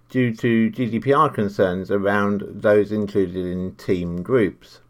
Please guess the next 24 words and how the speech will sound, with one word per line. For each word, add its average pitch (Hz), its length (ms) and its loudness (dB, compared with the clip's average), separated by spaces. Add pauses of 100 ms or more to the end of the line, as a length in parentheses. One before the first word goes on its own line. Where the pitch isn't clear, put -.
(280)
It's 110 200 2
understood 123 420 2
that 110 60 4
WhatsApp 110 580 2
is 95 240 -2
used 107 460 0
all 135 180 6
over 131 260 6
Ireland 90 540 -2
by 98 160 0
sports - 440 -4
clubs 95 340 -4
as 90 120 -8
a 92 80 -8
simple 123 380 -4
and 101 80 0
efficient 107 480 -6
tool 90 280 -2
to 101 120 -6
relay 95 400 -2
information 90 560 -6
about 82 240 -8
games, 113 560 -2
training 95 540 0